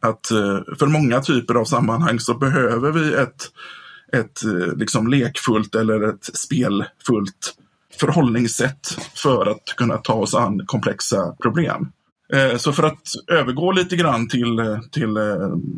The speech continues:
såna exempel. Eh, vi jobbade till exempel med ett stort eh, projekt där vi tittade på, eh, kroniskt sjuka personer med, eh,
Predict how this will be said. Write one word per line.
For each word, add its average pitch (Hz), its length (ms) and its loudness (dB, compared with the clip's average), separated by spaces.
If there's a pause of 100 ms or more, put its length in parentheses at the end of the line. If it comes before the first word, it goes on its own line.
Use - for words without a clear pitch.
(140)
såna 120 280 0
exempel. - 560 -2 (320)
Eh, 113 320 0 (320)
vi 131 100 2
jobbade 123 320 2
till 117 140 -2
exempel 113 420 -2
med 117 200 0
ett - 520 -6
stort - 640 -4 (600)
eh, 113 120 -2
projekt - 460 -2
där 110 80 0
vi 107 100 -4
tittade 104 520 -2
på, 107 600 -2 (160)
eh, - 560 -4
kroniskt 147 340 2
sjuka 156 500 0 (140)
personer 131 400 0
med, 113 340 0
eh, 104 200 0